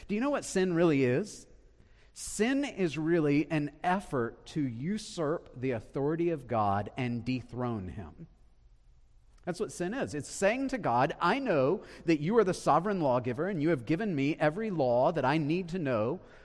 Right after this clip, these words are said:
but I am not going to follow your law. I am going to take the place of the lawgiver." And so sin is an act of cosmic treason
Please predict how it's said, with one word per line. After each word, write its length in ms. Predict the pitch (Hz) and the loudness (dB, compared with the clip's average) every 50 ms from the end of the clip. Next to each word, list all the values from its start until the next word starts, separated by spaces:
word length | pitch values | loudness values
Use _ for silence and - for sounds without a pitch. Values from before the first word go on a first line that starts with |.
| - - | -6 0
but 80 | - 180 | 2 2
I 120 | 226 277 | 4 4
am 100 | 240 170 | 4 4
not 160 | 165 165 160 | 4 4 4
going 180 | - 190 208 214 | 4 2 2 0
to 60 | 196 | 0
follow 300 | - 196 185 254 302 285 | 2 4 6 6 6 6
your 180 | 254 190 160 139 | 6 6 4 4
law. 380 | 127 117 107 85 78 85 104 - - | 4 4 2 0 -2 -6 -10 -4 0
I 140 | - 208 277 | 2 4 4
am 160 | 320 311 277 | 4 4 2
going 280 | 220 202 170 156 156 156 | 4 4 4 2 2 0
to 100 | - 175 | -4 -4
take 280 | - - 160 147 - | 0 0 0 0 -2
the 100 | - 147 | -4 -6
place 440 | - - 156 139 113 107 - - - - | -2 0 0 0 0 0 -6 -12 -8 -6
of 140 | 143 131 117 | -6 -4 -2
the 100 | 127 127 | -2 0
lawgiver." 600 | 123 131 131 127 123 127 113 127 98 98 90 80 - - - - - - - _ _ _ - - - - - - - - 180 | 2 2 4 2 2 2 0 -4 -4 -4 -8 -12 -14 -20 -20 -20 -20 -20 -20 _ _ _ -20 -20 -20 -20 -20 -20 -10 -4 -2
And 80 | 220 | 0
so 160 | - - 247 | 2 2 2
sin 600 | 220 - - - - - 262 285 294 254 226 220 | 2 0 -2 -6 -2 0 0 2 2 2 2 0
is 320 | 226 - 214 214 214 190 220 | 0 2 4 6 6 6 4
an 160 | 240 220 202 - - | 2 2 0 2 4
act 340 | 190 190 196 - - - | 4 6 4 4 2 2
of 140 | 226 196 - | 0 0 0
cosmic 800 | - - - 165 175 233 254 269 208 - 202 180 202 208 - - | -2 -10 -8 -4 -2 0 0 0 -2 -2 0 2 2 0 0 -6
treason 680 | - - - 254 254 262 262 240 156 - 170 170 220 | -12 -6 -2 2 4 4 4 4 4 2 2 2 2